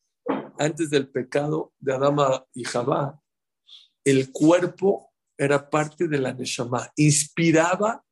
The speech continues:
espiritualidad igualito que la Neshama.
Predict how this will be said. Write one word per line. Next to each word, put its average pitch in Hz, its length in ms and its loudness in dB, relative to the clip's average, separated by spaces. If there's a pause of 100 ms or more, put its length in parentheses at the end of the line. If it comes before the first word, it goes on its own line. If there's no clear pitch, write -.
espiritualidad 143 1000 0
igualito 151 520 -2
que 147 100 -8
la 131 120 -8
Neshama. - 400 -10